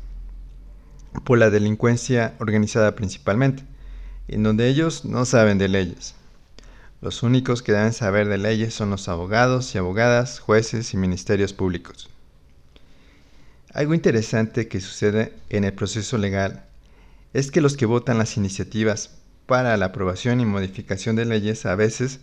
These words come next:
no son abogados o abogadas, es decir, tienen otras profesiones como sería un dentista,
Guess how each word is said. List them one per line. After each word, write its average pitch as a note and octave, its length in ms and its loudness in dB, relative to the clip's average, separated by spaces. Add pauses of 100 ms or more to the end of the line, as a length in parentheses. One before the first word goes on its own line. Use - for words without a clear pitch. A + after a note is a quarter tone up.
(160)
no B2 220 4
son B2 220 2
abogados A2 580 2
o G2+ 40 0
abogadas, F#2+ 520 0
es B2+ 140 0
decir, B2 380 0 (340)
tienen B2+ 260 2
otras A#2 300 0
profesiones A2 640 -2
como G2+ 220 -4
sería G2 460 -2 (640)
un A2 140 4
dentista, G#2+ 800 0